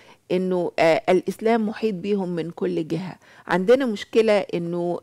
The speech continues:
آه، هناك، آه، بنات مختطفات لم، آه، آه، آه، يتواصل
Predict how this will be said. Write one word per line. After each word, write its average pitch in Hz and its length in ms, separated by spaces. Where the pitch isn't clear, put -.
آه، 165 280
هناك، 196 480
آه، 160 520
بنات 180 460
مختطفات 175 600
لم، 190 460
آه، - 20
آه، 87 420
آه، 139 280
يتواصل 175 880